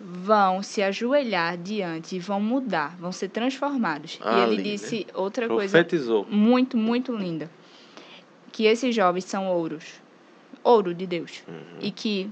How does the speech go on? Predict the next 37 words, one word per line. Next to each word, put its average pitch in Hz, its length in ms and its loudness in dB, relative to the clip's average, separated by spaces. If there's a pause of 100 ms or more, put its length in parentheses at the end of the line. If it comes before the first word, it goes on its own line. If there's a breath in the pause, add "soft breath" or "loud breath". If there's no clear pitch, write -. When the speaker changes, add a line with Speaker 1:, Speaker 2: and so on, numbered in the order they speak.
Speaker 1:
não 196 140 -2
se 208 100 -8
pode 190 220 2
entregar 190 380 -2
o 180 40 0
ouro 180 220 0
ao 180 80 -2
bandido, 180 480 -6
que - 100 -6
é 170 60 -2
justamente 180 580 -8
o 185 40 -4
mundo, 170 440 -8 (220 loud breath)
o - 20 -16
Speaker 2:
Sim, - 140 -4
Speaker 1:
inimigo. 185 580 -2
Speaker 2:
sim. 143 140 -18 (200 loud breath)
Speaker 1:
E 170 120 0
ele 180 160 -2
disse 185 240 -8
que 202 100 -6
quer 190 180 -4
resgatar 208 720 -2
isso. 160 380 -10 (100)
Então, 180 200 -6
quando 214 180 -4
ele 220 140 -2
falou 214 280 -2
disso, 190 280 -8
ele 202 280 -6 (240)
tá 254 140 2
tratando 285 400 -2
esses 196 240 -6
jovens 165 400 -4
como 220 240 -4
pedras 262 460 0
preciosas 180 720 -2